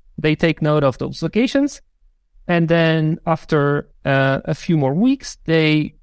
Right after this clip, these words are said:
make the same route again, uh, collecting the data. And what collecting the data means in that case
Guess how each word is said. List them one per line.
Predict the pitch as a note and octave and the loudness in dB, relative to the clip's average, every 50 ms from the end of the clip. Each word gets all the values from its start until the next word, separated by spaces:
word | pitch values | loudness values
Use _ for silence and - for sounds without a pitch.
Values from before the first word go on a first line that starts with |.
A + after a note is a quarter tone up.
| _ _ - - | _ _ -4 0
make | D#3 E3+ F3 E3+ - - | 0 2 0 0 -2 -2
the | - D#3 D3+ | 0 0 0
same | D3+ - F3 D#3+ D3+ | 0 -2 -2 0 0
route | D3+ D3+ C#3+ C#3 C3+ - | 2 2 2 2 2 0
again, | C#3 C3 D3 E3+ A3 C#4+ D#4+ - _ _ - _ _ _ _ _ _ - - - | -2 -2 0 0 0 0 -2 -6 _ _ -20 _ _ _ _ _ _ -12 -4 0
uh, | D3+ D3+ D3 - - - | 2 2 2 0 -4 -6
collecting | - F3+ F3+ F#3 G3+ F#3+ - - F3 E3+ | -2 0 2 2 2 0 0 -2 -2 0
the | E3 D#3+ | 0 0
data. | C#3+ C3+ - - - - - - | -2 -2 -4 -4 -8 -12 -12 -10
And | - C#3 C#3+ | -8 -6 -4
what | D3+ D#3+ - | -4 -4 -6
collecting | - - F3+ F#3 G3+ G3 - - F3 E3 | -4 -2 0 0 0 0 -2 -2 -2 0
the | E3 D#3+ | 0 0
data | E3+ E3+ E3 - E3 | -2 -2 -2 0 0
means | E3 G#3 C4 D4+ D4+ - G3+ | 0 2 0 0 -2 -2 -4
in | F#3 | -2
that | F#3+ F#3 F#3 - | -2 -2 -2 -2
case | - F3 E3+ F3+ - - | -2 -2 0 -2 -4 -6